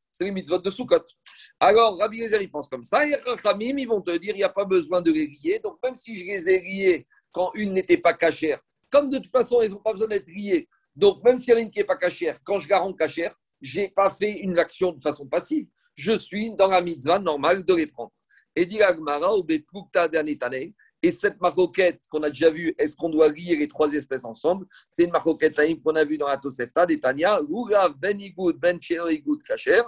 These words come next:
Il y a un Tanakama là-bas, il pense que les trois minimes, qu'on les ait attachés ou qu'on les ait pas liés ensemble, il n'y a pas de problème, c'est Kacher. Et Rabbi, donc ça veut dire que ce Tanakama de la Braïta, il n'exige pas que ce soit lié ensemble. Et Rabbi Uda Omer, Igoud, euh,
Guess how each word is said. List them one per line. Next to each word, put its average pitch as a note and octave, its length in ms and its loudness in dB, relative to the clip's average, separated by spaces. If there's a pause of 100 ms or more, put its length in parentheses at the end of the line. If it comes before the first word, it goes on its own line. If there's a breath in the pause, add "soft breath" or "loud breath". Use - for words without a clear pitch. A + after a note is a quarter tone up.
(360 loud breath)
Il F#3+ 100 -2
y - 20 6
a A3 140 4
un G#3+ 60 2
Tanakama F#3+ 600 -4
là-bas, F3 260 0
il E3+ 140 -6
pense E3 240 -6
que D#3+ 260 -4
les D#3 140 0
trois F3 240 2
minimes, F3 460 -6 (300 soft breath)
qu'on G#3+ 180 0
les G3 220 -4
ait F#3+ 40 6
attachés F3+ 580 2
ou D#3+ 140 -2
qu'on E3+ 220 -14
les E3 180 -4
ait D#3+ 60 -2
pas D#3+ 180 0
liés E3 300 -6
ensemble, D3+ 500 -6 (240)
il D3 60 -4
n'y F3 60 6
a E3+ 40 4
pas D#3+ 140 -4
de A#2 60 -18
problème, D3+ 220 -2
c'est B2 140 -10
Kacher. - 440 2 (400 soft breath)
Et B3 160 4
Rabbi, G#3+ 400 0
donc E3 200 -4
ça D#3+ 100 -2
veut D#3+ 60 0
dire D3+ 200 -4
que D#3 140 -4
ce D#3+ 160 -4
Tanakama D3+ 540 -2
de C#3+ 60 -6
la C#3+ 80 -2
Braïta, C#3 300 0
il D3 80 0
n'exige C#3 340 -10
pas D3 100 0
que B2+ 60 -8
ce C3 100 -12
soit B2+ 220 -2
lié G#2 140 -6
ensemble. G3 400 2 (280 soft breath)
Et G3+ 140 6
Rabbi G3 320 2
Uda D#3+ 320 0
Omer, D3+ 420 -6 (120)
Igoud, F#3 400 -6 (220)
euh, E3+ 260 6